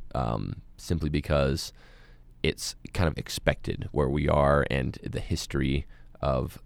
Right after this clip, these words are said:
you know, this region in terms of snowfall. We're, you know, we're, if we get a foot of snow or something like that,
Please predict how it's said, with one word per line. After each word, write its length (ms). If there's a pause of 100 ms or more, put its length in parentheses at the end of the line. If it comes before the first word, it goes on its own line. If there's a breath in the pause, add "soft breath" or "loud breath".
you 120
know, 180 (120)
this 280
region 320
in 140
terms 280
of 80
snowfall. 680 (680 loud breath)
We're, 200
you 120
know, 120
we're, 180 (540)
if 120
we 80
get 300 (320)
a 60
foot 200
of 80
snow 200
or 120
something 220
like 120
that, 280